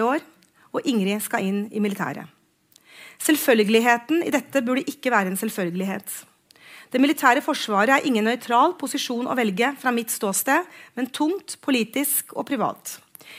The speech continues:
Et valg unge mennesker, eh, burde ta mer bevisst enn de gjør i dag. At vi ikke har andre ideer rundt hva et forsvar kan være enn det militære, sier mye om denne sunne fornuften jeg stadig vekk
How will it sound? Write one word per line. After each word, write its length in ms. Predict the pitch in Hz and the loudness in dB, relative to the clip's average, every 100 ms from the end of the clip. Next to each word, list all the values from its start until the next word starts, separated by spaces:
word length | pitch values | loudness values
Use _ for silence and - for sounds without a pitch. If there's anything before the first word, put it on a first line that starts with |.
| - - | -14 -8
Et 120 | 254 | 0
valg 280 | 247 294 262 | 4 4 4
unge 160 | 302 254 | 2 4
mennesker, 520 | 233 185 - 214 214 - | 2 0 0 0 0 -4
eh, 160 | - - | -10 -10
burde 360 | - 202 226 226 | -8 -4 -2 -2
ta 320 | 208 190 196 - _ | 0 0 0 -6 _
mer 240 | 226 285 | -2 -2
bevisst 540 | 302 269 220 - - - | 0 0 0 -4 -8 -12
enn 100 | - | -6
de 80 | 254 | -2
gjør 160 | 214 180 | -2 -2
i 40 | |
dag. 240 | 127 - - _ _ _ _ - - - - | -4 -8 -14 _ _ _ _ -20 -20 -20 -8
At 120 | - 269 | -4 2
vi 100 | 349 | 2
ikke 160 | 302 285 | 4 2
har 100 | - | 4
andre 260 | 302 214 | 4 4
ideer 640 | 240 294 208 226 233 330 262 | 2 0 4 4 6 4 2
rundt 240 | 233 294 302 | 0 0 0
hva 140 | 220 | 0
et 80 | 277 | 0
forsvar 640 | - - 330 - 202 220 247 | -2 -6 -4 -4 -2 -2 0
kan 140 | 302 | 2
være 340 | 294 226 285 339 - | 4 4 2 0 -2
enn 240 | 226 226 240 | 0 0 0
det 80 | |
militære, 640 | 262 269 294 233 214 262 311 - _ | 0 0 0 0 2 2 -2 -8 _
sier 260 | - 277 254 | -4 0 2
mye 160 | 247 | 2
om 80 | 240 | 0
denne 220 | 233 220 | 0 0
sunne 320 | 220 254 202 | -2 -2 -4
fornuften 500 | 185 214 180 - 214 | -4 -4 -6 -6 -6
jeg 140 | 220 - | -4 -6
stadig 300 | - 190 180 | -4 -4 -4
vekk 360 | 185 - - | -6 -10 -20